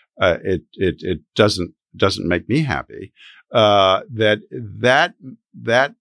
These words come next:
read may be wrong, and particularly for authoritarians who know internally that their system is based on coercion, that their system by definition has fragility, uh, that it can be much more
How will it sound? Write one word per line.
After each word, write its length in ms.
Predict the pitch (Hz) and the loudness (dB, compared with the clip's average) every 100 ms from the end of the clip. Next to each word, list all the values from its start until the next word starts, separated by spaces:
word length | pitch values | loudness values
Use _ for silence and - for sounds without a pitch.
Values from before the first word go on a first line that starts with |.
| _ | _
read 840 | 117 107 104 147 190 143 101 82 90 | -12 -6 -2 0 2 0 -2 -6 -10
may 220 | 95 107 | -4 -4
be 160 | 101 92 | -4 -6
wrong, 720 | 87 107 139 95 80 67 85 | -4 0 2 0 -2 -8 -16
and 120 | 82 | -14
particularly 520 | 98 - 156 156 135 | -12 -6 -6 -4 -6
for 300 | 113 110 98 | -4 -2 -2
authoritarians 920 | 92 104 95 90 113 101 92 82 82 - | -4 -4 -4 -4 -2 -2 -2 -4 -6 -6
who 80 | |
know 500 | 98 95 101 107 98 | -6 0 2 4 2
internally 960 | 101 85 80 - 135 131 104 78 62 - _ - - - - | 0 -6 -10 0 2 4 2 -2 -8 -16 _ -20 -20 -20 -4
that 180 | 98 - | -2 0
their 140 | 117 | 0
system 600 | 117 - 131 131 - 127 101 | 2 0 0 0 0 0 -2
is 160 | 87 | -2
based 380 | - 104 110 - | -2 0 0 -2
on 160 | 95 90 | -4 -6
coercion, 800 | - 87 85 85 80 - - _ _ - - | -8 -4 -2 -2 -4 -8 -14 _ _ -10 -4
that 120 | 92 | -2
their 160 | 92 | -2
system 680 | 87 - 131 117 123 104 85 _ | -2 -2 -2 -2 -2 -2 -4 _
by 140 | 92 | -4
definition 800 | 85 107 107 104 123 160 - 117 | 0 -2 -2 0 2 2 2 0
has 400 | 98 90 101 90 | -2 -4 -4 -4
fragility, 800 | - 92 80 107 92 80 - - _ - _ _ | -4 -6 -4 -4 -4 -8 -12 -20 _ -20 _ _
uh, 380 | 113 104 95 92 | 2 4 6 4
that 300 | 90 98 98 | 0 0 0
it 100 | 95 | 0
can 160 | 104 92 | -4 -4
be 100 | 98 | -2
much 320 | 104 123 - | 0 0 -2
more 220 | 117 95 | -6 -6